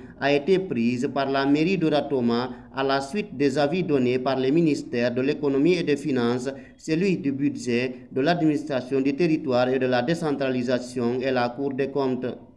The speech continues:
Le maire Alpha Omar Sako a invité les présidents de conseils de quartier, les chefs de secteur à plus de responsabilités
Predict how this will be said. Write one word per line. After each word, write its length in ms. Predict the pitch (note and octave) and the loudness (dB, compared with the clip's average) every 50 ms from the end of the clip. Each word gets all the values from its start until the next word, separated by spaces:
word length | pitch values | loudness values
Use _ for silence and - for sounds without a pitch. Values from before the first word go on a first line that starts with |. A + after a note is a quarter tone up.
| _ _ _ _ _ - | _ _ _ _ _ -6
Le 140 | C3+ C3+ C3+ | -2 0 2
maire 280 | C#3 C3 B2+ E3+ D3+ - | 2 4 4 4 2 2
Alpha 320 | C#3+ C#3 C#3 - C#3 B2 | 0 -2 -2 0 0 2
Omar 280 | B2 A#2+ C3+ C3 B2+ B2 | 2 2 2 0 0 -2
Sako 600 | - - C#3 B2 A#2+ B2 A#2+ A#2 A#2+ A#2+ B2+ B2 | -2 -2 -2 -2 -2 -2 -2 0 0 0 -2 -2
a 200 | B2 B2+ B2+ A#2+ | -2 0 0 0
invité 580 | - C#3 D3+ C#3+ C3+ B2+ C3 C3 C3 B2+ A#2+ A#2+ | 2 2 0 0 0 0 -2 -2 0 0 0 0
les 140 | B2 C3 B2+ | 0 0 -2
présidents 460 | B2+ C#3 C#3+ C3+ C3+ C#3+ E3 F3 E3 | 0 0 -2 -2 0 0 0 2 2
de 100 | D3 D#3 | 2 0
conseils 420 | D3+ D#3 D#3+ D#3 D#3 D#3 F#3+ F#3+ | 0 0 0 -2 0 0 -2 0
de 80 | F3 D#3+ | 0 -2
quartier, 800 | - - D3 C#3 A#2 - - B2+ B2 A#2+ B2+ B2+ B2+ B2+ - - - B2+ | -2 0 0 -2 -2 -4 -4 -2 0 2 2 2 0 -2 -8 -14 -8 -4
les 160 | C#3 C#3 C#3 | -4 -2 0
chefs 220 | F#3 F#3+ D#3+ C#3+ | 0 0 0 2
de 80 | C#3+ C#3 | 0 -2
secteur 580 | - - C#3 B2+ - - - A#2 A2+ A#2+ B2+ B2+ - | 0 -2 -4 -4 -6 -6 -4 -2 0 0 0 0 -2
à 100 | B2+ B2+ | -2 -2
plus 280 | B2 - F3+ F#3+ - - | -2 -2 -4 -4 -4 -2
de 80 | B2+ B2+ | -2 -2
responsabilités 1300 | B2+ D#3 E3+ E3 - D#3 D3 C3+ C#3 - C#3 B2+ B2 B2+ B2 B2+ B2+ B2 B2 A#2+ B2+ C3+ B2+ - - | 0 -2 -2 -4 -2 0 0 0 0 -2 -2 -2 0 0 0 0 0 0 0 2 0 0 -2 -6 -12